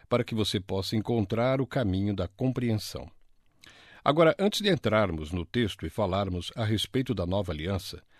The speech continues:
eu gostaria que você abrisse a sua Bíblia em Hebreus, capítulo onze, o qual eu gostaria de usar como uma introdução. Hebreus, capítulo onze. Esse capítulo tem sido chamado de o Hall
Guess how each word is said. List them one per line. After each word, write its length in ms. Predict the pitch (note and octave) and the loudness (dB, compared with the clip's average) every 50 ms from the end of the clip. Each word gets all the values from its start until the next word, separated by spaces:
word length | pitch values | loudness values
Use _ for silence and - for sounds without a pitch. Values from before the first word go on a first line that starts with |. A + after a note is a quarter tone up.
| - _ _ - - | -20 _ _ -10 -2
eu 120 | - A#2 C3 | -2 0 2
gostaria 400 | D#3+ E3 - - E3 D3+ D#3 C#3+ | 2 2 2 2 2 2 2 0
que 100 | - C3 | 0 -2
você 220 | A#2 A2 - D3+ | -2 0 0 0
abrisse 420 | B2 G2 F#2 G2+ C3 B2+ - - | 0 0 0 0 0 0 0 -2
a 60 | F2+ - | -4 -4
sua 200 | - - A#2+ F#2+ | -2 -2 -2 -2
Bíblia 480 | E2 E2 G2 A2+ A2 G2+ F#2 F2+ F#2+ | -2 -2 -2 -2 -2 -2 -4 -2 -2
em 140 | A2+ B2 A#2+ | 0 0 0
Hebreus, 640 | G2+ E2 E2+ F#2+ G#2 F#2 C#2+ - - - - - - | 0 0 -2 -2 -2 -2 -4 -6 -10 -12 -12 -12 -10
capítulo 460 | - F#2 F2+ - C3+ - C3 B2+ A2+ | -8 -8 -4 -4 -4 -2 0 2 4
onze, 500 | G2 G#2 A#2 A2+ F#2+ E2+ D#2 E2 C#2+ C#2+ - - _ _ _ _ _ _ _ _ - | 4 6 4 4 4 0 -2 -6 -10 -10 -14 -18 _ _ _ _ _ _ _ _ -10
o 80 | - F#2+ | -10 -6
qual 260 | - - A2 A#2+ B2 | 0 2 2 4 4
eu 100 | B2+ A#2 | 4 2
gostaria 440 | G#2 A#2+ B2+ - - G#2+ F2+ F#2 F#2 | 2 0 -2 -2 -2 -2 -2 0 0
de 140 | F#2+ G2+ G#2 | 0 0 0
usar 340 | G2 E2 F2 F2 F2+ F#2+ | 0 0 0 0 -2 -2
como 340 | G2 - A2 G#2+ G#2+ G#2+ G2+ | -2 -2 0 0 2 2 2
uma 300 | G2+ G#2+ A2 G2+ G2 F#2+ F#2 | 2 2 2 0 0 -2 0
introdução. 720 | A#2 B2+ B2+ - C3 A#2 G#2+ B2 A2+ - - - C2+ C2+ - _ _ _ _ _ _ _ _ - - - - _ _ - | 0 0 2 2 0 0 0 0 -2 -2 -4 -4 -6 -10 -12 _ _ _ _ _ _ _ _ -20 -20 -20 -20 _ _ 0
Hebreus, 400 | A2 G#2+ B2+ C3 D#3+ F3 F3 - | 0 2 4 4 2 2 2 0
capítulo 440 | - - - C#3 C3 C#3 B2+ G#2 | -2 -2 -2 -2 0 0 2 2
onze. 360 | F#2 D#2+ D2 D2 E2 F2+ E2 - - _ _ _ _ _ _ _ _ _ _ _ _ _ _ - - | 2 0 -2 -4 -8 -12 -14 -16 -18 _ _ _ _ _ _ _ _ _ _ _ _ _ _ -8 -2
Esse 220 | - C#3+ - - E3 | 0 0 2 2 2
capítulo 520 | F3+ - - F#3+ F#3+ - F#3+ F#3 E3+ - _ - | 0 0 0 -2 -2 0 0 0 0 -2 _ 0
tem 140 | D#3 D#3 | 0 0
sido 240 | C#3+ - - D3+ D3 | 2 2 0 -2 -2
chamado 480 | - - B2+ A2+ A#2+ B2+ C3+ C3+ C3+ B2 | 0 -2 0 0 0 0 0 0 0 0
de 200 | A2 A2+ A#2+ - | 2 0 0 0
o 100 | B2 A#2 | 2 0
Hall 560 | G#2 F#2 G#2 B2+ C#3 D3+ D#3+ D#3+ D#3+ - - | 0 2 0 0 2 2 2 0 -2 -4 -8